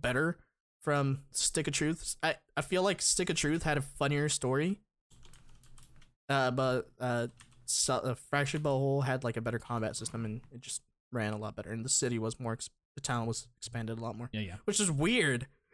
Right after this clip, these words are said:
Speaker 1: It's weird to say that about a South Park game. Like, they were able to expand upon
Speaker 2: The town.
Speaker 1: the town,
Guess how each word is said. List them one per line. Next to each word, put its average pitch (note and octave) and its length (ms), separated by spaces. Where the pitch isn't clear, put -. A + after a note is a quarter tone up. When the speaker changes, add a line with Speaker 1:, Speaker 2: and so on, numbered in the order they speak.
Speaker 1:
It's F3 160
weird A3 240
to D4+ 80
say F3+ 260
that A3 160
about D#3+ 240
a D3 40
South E3 360
Park C3 180
game. A2 260
Like, C#3 140
they D#3 100
were F#3+ 140
able E3+ 260
to F3+ 40
expand D#3+ 540
upon D3+ 480
Speaker 2:
The - 60
town. G2+ 320
Speaker 1:
the D#3 80
town, D#3+ 640